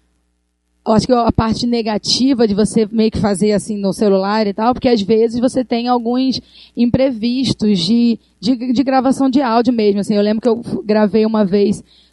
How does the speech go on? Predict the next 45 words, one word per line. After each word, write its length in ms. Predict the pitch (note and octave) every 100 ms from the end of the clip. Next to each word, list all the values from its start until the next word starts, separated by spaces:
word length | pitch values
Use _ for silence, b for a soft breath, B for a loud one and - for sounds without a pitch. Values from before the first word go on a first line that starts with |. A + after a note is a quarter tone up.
| -
com 420 | A3 A3 A3 A3
a 240 | - G#3+ G#3+
cônsul-geral 1040 | - B3 C#4+ D4 D4 D4 C4 A#3 A3+ B3
do 80 | B3
Canadá, 580 | B3 A#3+ A3+ F#3 F#3+ A3+
que 120 | -
foi 180 | - G#3+
falar 600 | A3+ G3+ G3 A#3 A3 G3+
na 60 |
empresa, 400 | F#3+ A3 B3 A3
e 60 | A3
ela 160 | G#3+
fala 220 | A3+ A#3 G#3+
muito 200 | A3+ -
sobre 200 | A#3 A3+
equidade 320 | A#3 G#3+ G3+
de 80 | A3
gênero, 420 | G3 A#3+ A#3 A3+
é 220 | A3+ A3
um, 180 | A3+ - b b b
um 80 | G#3+
papo 240 | A#3 A#3+
super 380 | - - D4 D#4+
legal. 500 | D4 A3 G#3 B3 D4+ _ -
Ela 200 | A3 A#3+
fala 240 | B3 B3
português, 440 | C#4+ C4+ C4 G#3+ A#3+
mas 140 | C4+
ela 140 | C4
fala 180 | B3+ B3+
com 80 | -
sotaque, 500 | - - D#4+ A3 G#3+
então 180 | G3+ G#3+
eu 40 |
botei 240 | G#3+ A3+ A#3+
bem 180 | A#3+
perto 380 | E4+ C4 B3 C4+
pra 140 | B3+ A#3+
gravar 260 | A#3+ A3+
com 100 | A3
ela, 200 | A#3 B3+
fui 120 | -
numa 220 | A3 A3+ B3+
sala, 460 | - A#3+ D4 D4 b b b b b -
e 800 | B3+ B3+ B3+ B3+ B3 A#3+ A3